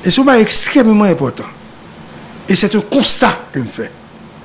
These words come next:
Et je suis placé sur la crête des vagues de l'information pour faire constat ça. Et je pense que Marco également, si t'as sous crête d'information, il a déjà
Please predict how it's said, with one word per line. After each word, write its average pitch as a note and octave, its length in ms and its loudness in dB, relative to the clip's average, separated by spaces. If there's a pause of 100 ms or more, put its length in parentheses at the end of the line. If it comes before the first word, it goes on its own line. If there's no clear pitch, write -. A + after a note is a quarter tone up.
(340)
Et A3 140 2
je G3+ 100 2
suis A#3 160 0
placé A#3 440 -2
sur G3 180 -2
la E3+ 100 0
crête G#3 320 0
des F#3 140 0
vagues C#3 440 -2 (300)
de D3+ 140 2
l'information C4+ 840 2 (480)
pour C4+ 140 4
faire - 200 2
constat - 440 0
ça. - 220 -6 (840)
Et D3 60 -8
je B2 100 -6
pense E3 320 -2
que C3+ 60 -8
Marco B2 460 -6
également, A#2+ 440 -4 (1040)
si - 180 -6
t'as A#2 140 -2
sous - 140 -4
crête - 200 -4
d'information, G2 480 -10 (2000)
il F3 60 6
a F3 40 6
déjà D#3 720 0